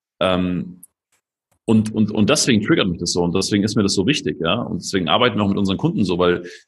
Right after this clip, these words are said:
äh, du, du kannst die geilsten Strategien bauen und die geilsten Sales-Konzepte, aber wenn's nicht zu den Leuten passt, wenn die keinen Bock drauf haben, wenn es nicht zum Wertekonstrukt passt,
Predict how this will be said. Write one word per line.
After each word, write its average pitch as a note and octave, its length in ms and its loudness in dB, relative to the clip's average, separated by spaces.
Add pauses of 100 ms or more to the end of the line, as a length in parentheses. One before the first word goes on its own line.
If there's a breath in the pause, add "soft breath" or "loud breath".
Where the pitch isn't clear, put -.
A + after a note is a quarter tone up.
(680)
äh, - 60 -20 (300)
du, A2+ 140 -2
du A2 120 -4
kannst B2+ 240 0
die A2+ 60 -2
geilsten A#2+ 380 0
Strategien B2 460 -2
bauen B2+ 220 4
und A#2+ 120 2
die A2 40 2
geilsten A2+ 320 0
Sales-Konzepte, B2 1000 0 (340 loud breath)
aber F#2+ 160 0
wenn's A#2+ 180 2
nicht A#2+ 140 -2
zu A2 80 2
den G2 80 6
Leuten A#2 300 2
passt, - 260 -4
wenn G#2 80 2
die G2 80 0
keinen F#2 140 0
Bock - 140 -2
drauf A2 200 -2
haben, F#2 240 2
wenn F#2 80 0
es F#2 120 -4
nicht G#2 140 -2
zum F#2 140 -4
Wertekonstrukt G2 600 -2
passt, - 320 -12